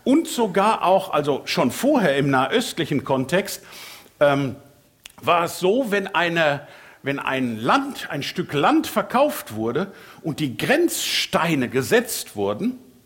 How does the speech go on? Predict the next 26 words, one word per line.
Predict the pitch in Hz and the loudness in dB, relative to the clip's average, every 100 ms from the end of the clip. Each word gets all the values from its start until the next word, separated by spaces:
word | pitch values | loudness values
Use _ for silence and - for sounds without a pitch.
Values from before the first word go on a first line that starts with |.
| _ _ _ _ - - - - - - | _ _ _ _ -20 -20 -20 -20 -20 -16
dann | 143 185 190 190 | -2 0 0 -2
ist | - 180 135 | -4 -6 0
der, | 196 247 | 2 2
der | 220 | 2
das | 180 165 175 | 2 0 2
Land | 208 302 - | 2 2 0
gekauft | 196 - 190 233 294 - - | -6 -2 2 2 2 -4 -6
hat, | 302 - - - _ _ _ _ _ _ - - - | -6 -6 -16 -18 _ _ _ _ _ _ -20 -20 -6
mit | 147 247 247 | 0 0 2
seinem | 247 233 226 190 | 2 4 4 2
Sohn, | 139 294 349 190 269 285 - - - _ _ _ _ _ _ _ - | 2 4 6 6 2 0 -6 -20 -20 _ _ _ _ _ _ _ -16
ich | - | -2
könnte | 185 165 | -2 0
das | 147 143 | -2 0
jetzt | 156 131 | -2 -2
mal | 117 | -4
vormachen, | - 165 190 190 262 - - - - - - _ | 0 0 2 0 -6 -10 -20 -20 -20 -20 -20 _
mein | 120 117 | -2 0
Sohn | 135 147 | 0 0
könnte | 151 143 | 0 -2
jetzt | 127 131 | -2 -4
nach | 120 | -4
vorne | 101 151 185 | -2 -2 -2
kommen, | 180 196 | -2 -4
und | - | -2
dann, | 147 | -2